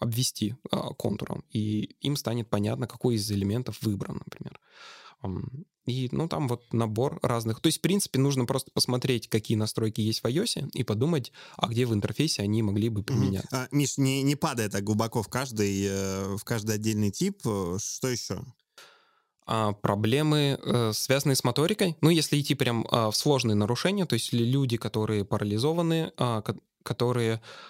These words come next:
Speaker 1: а, при этом могут, а, могут нормально говорить. И, например, в айфоне есть voice control, с помощью которого можно управлять всеми интерфейсами, а, с помощью голоса. То есть это не как Siri, когда у неё есть несколько команд,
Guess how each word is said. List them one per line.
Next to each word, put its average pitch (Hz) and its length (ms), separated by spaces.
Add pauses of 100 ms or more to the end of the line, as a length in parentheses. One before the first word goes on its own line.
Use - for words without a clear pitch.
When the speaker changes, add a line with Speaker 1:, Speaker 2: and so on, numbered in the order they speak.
(100)
Speaker 1:
а, 107 180
при 123 180
этом 120 220
могут, 113 480 (100)
а, - 160
могут 151 280
нормально 113 360
говорить. 170 460 (420)
И, 127 200
например, 120 540
в 107 240
айфоне 151 320
есть 143 140
voice 147 180
control, 208 400 (100)
с - 100
помощью 151 300
которого - 300
можно 123 280
управлять 123 380
всеми 131 220
интерфейсами, 127 680 (120)
а, 123 220
с - 40
помощью 151 300
голоса. - 320
То - 120
есть - 200
это 127 160
не 127 180
как - 220
Siri, 135 420
когда 110 300
у 113 80
неё 113 160
есть 110 220
несколько 117 380
команд, 165 380